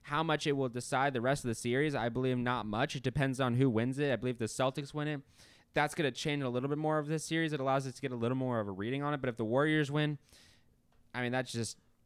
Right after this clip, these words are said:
Warriors being Warriors and, you know, dominating. And I don't think that's gonna really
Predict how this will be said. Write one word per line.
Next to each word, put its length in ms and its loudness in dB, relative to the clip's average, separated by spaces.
Warriors 400 6
being 300 2
Warriors 520 0
and, 200 -8
you 80 -4
know, 120 -4
dominating. 680 0
And 120 -6
I 60 -2
don't 100 -2
think 120 -2
that's 120 -4
gonna 140 -4
really 240 -2